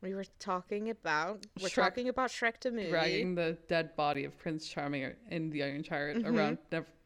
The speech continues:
Speaker 2: the, the far, far away.
Speaker 1: Do not remember, and it was a good point.
Speaker 2: Mm.
Speaker 1: I'm sad to say.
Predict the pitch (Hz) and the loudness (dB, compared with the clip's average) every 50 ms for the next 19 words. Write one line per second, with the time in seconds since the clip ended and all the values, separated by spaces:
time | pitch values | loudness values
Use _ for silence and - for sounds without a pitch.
0 | - 139 175 - _ _ _ _ - 156 151 156 - - _ _ - _ _ _ | -18 -16 -16 -18 _ _ _ _ -4 -4 -4 -6 -10 -18 _ _ -20 _ _ _
1 | - 151 156 147 135 - - _ _ _ _ - 170 165 - 165 156 151 151 143 | -4 -4 -4 -4 -4 -8 -14 _ _ _ _ -2 0 0 2 2 0 0 0 -2
2 | 143 147 - - - _ - - - - - _ _ - - _ _ _ _ _ | -2 -4 -6 -8 -12 _ -20 -18 -18 -18 -18 _ _ -20 -20 _ _ _ _ _
3 | _ _ _ - _ _ _ _ _ _ _ _ _ _ _ _ _ _ _ _ | _ _ _ -20 _ _ _ _ _ _ _ _ _ _ _ _ _ _ _ _
4 | _ _ - - - 214 208 202 196 190 190 185 160 135 139 160 160 175 196 214 | _ _ -16 -6 -4 -4 -2 -2 -2 -2 -4 -6 -10 -12 -14 -14 -12 -12 -12 -14
5 | 190 - - 160 170 196 180 185 - - 185 - - 170 156 - - - 185 175 | -12 -10 -10 -8 -8 -8 -8 -8 -10 -12 -12 -8 -8 -8 -8 -10 -12 -10 -8 -6
6 | 220 220 220 226 226 190 - - _ _ _ _ _ _ _ _ _ - 185 175 | -4 -2 -2 -2 -4 -4 -8 -12 _ _ _ _ _ _ _ _ _ -16 -16 -14
7 | 170 - - 185 170 180 196 202 196 - - - 220 - - - 202 175 160 156 | -12 -8 -4 -2 0 0 0 0 -2 -6 -6 -6 -6 -6 -4 -4 -2 -2 -2 -2
8 | 165 | -4